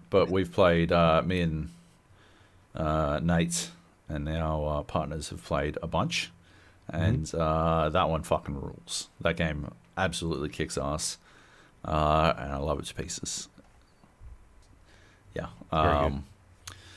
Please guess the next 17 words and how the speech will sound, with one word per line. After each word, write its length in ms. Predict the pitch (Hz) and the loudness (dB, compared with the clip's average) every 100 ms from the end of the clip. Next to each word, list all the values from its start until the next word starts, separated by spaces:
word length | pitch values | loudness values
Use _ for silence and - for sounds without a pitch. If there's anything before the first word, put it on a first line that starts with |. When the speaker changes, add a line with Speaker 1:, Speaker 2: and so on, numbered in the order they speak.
| - - - _ | -20 -20 -20 _
Speaker 1:
but 360 | 92 87 85 87 | 4 4 2 0
we've 160 | 87 | 2
talked 220 | 85 131 113 | 6 6 8
about 140 | 104 | 6
it 60 | 90 | 4
before. 680 | 87 107 101 98 92 90 - - - 85 | 2 4 8 8 6 4 -2 -14 -14 -4
You 100 | 90 | 2
got, 180 | 95 95 | 2 2
like, 160 | 85 | -2
three 300 | - 117 110 | 0 2 4
games. 560 | 107 92 95 92 92 87 | 4 2 2 0 -4 -2
There's 180 | 82 - | -2 0
one 200 | 101 101 | 2 4
where 100 | 95 | 4
you 80 | 85 | 2
do 160 | 85 | 0
subtitles, 960 | 85 85 85 90 87 85 85 87 - | 2 2 4 4 4 2 -2 -6 -10